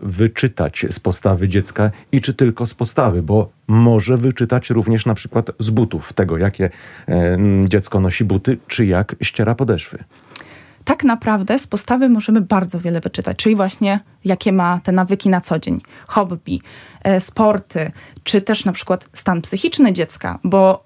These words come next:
Speaker 2: od razu widać, czy jesteśmy radośnie szczęśliwi, czy na przykład zestresowani, przybici. E, więc tutaj też jak najbardziej często pytania o takie czynniki psychologiczne w wywiadzie,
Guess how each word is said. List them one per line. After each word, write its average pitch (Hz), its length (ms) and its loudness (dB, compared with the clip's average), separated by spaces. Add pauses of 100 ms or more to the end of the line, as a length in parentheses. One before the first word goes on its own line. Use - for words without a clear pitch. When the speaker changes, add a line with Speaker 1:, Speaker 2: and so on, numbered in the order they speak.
(100)
Speaker 2:
od 208 140 2
razu 247 320 0
widać, 185 640 -4
czy 240 160 4
jesteśmy 196 640 0
radośnie 208 500 0
szczęśliwi, 196 680 0 (180)
czy 202 120 0
na 208 120 2
przykład 208 320 -2
zestresowani, 208 920 0
przybici. 226 720 0 (600)
E, 190 560 2
więc 208 260 0
tutaj 196 340 0
też 208 240 -4
jak 208 120 -2
najbardziej 190 360 0
często 202 300 -2
pytania 196 480 0
o 180 100 -2
takie 180 240 -4
czynniki 180 360 -2
psychologiczne 180 680 -2
w 180 40 -4
wywiadzie, 185 640 0